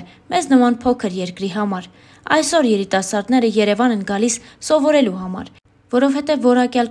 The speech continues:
կրթությունն այստեղ է, հետո էլ հայրենի քաղաքում աշխատանք չգտնելով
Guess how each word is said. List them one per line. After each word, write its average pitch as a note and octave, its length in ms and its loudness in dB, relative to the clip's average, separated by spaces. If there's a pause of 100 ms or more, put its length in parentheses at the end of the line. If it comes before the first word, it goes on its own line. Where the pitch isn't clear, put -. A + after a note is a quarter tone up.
կրթությունն C4+ 600 0
այստեղ G3+ 440 -4
է, F#3 40 -4 (260)
հետո G3+ 260 2
էլ G3+ 200 0
հայրենի G3+ 420 -2
քաղաքում G#3 480 0
աշխատանք G#3+ 500 -6
չգտնելով A3+ 560 -4